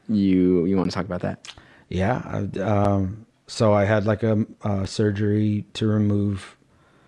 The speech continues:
Speaker 2: uh, they called it a mass, but that sounds scary because,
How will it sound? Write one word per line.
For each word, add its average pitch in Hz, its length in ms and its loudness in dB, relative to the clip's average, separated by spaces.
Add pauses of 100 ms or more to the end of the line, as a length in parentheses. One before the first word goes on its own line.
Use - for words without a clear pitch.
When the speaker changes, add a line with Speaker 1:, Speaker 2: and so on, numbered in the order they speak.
(340)
Speaker 2:
uh, 98 440 -4 (1120)
they 113 140 -2
called 127 340 0
it 113 80 4
a 98 60 0
mass, 101 680 -2
but 107 260 -2
that 131 180 0
sounds 135 280 0
scary 110 360 2
because, 104 500 -2